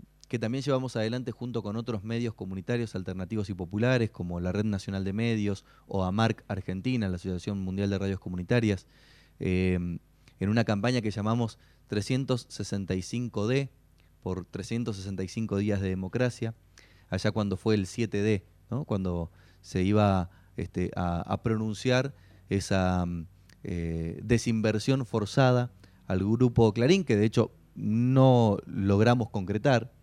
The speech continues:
y digo logramos también, eh, incorporando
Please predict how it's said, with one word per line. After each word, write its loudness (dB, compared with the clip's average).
y -6
digo 2
logramos 0
también, -2
eh, -6
incorporando 0